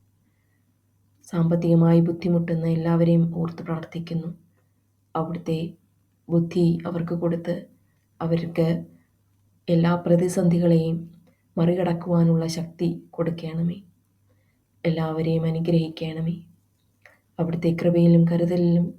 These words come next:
ഞങ്ങൾ മുൻപോട്ട് നീ-, ഞങ്ങളുടെ ഈ യാത്ര തുടരുവാൻ ഞങ്ങളെ സഹായിക്കണമേ.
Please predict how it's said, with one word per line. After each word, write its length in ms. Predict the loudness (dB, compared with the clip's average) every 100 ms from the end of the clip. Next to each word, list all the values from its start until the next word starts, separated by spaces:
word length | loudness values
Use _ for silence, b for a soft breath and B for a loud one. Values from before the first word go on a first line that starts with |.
| -20 _ _ _ -4
ഞങ്ങൾ 220 | 0 2 4
മുൻപോട്ട് 500 | 6 6 4 2 0
നീ-, 260 | 0 -2 -8 _ _ -2
ഞങ്ങളുടെ 320 | 0 4 4
ഈ 120 | 4
യാത്ര 340 | 4 2 -2 -4 -4 -6 B B B _
തുടരുവാൻ 480 | 0 2 2 2 0 -2
ഞങ്ങളെ 340 | -4 -4 -4 -8 -12 _
സഹായിക്കണമേ. 880 | -12 -8 -6 -6 -8 -10 -10 -10 -14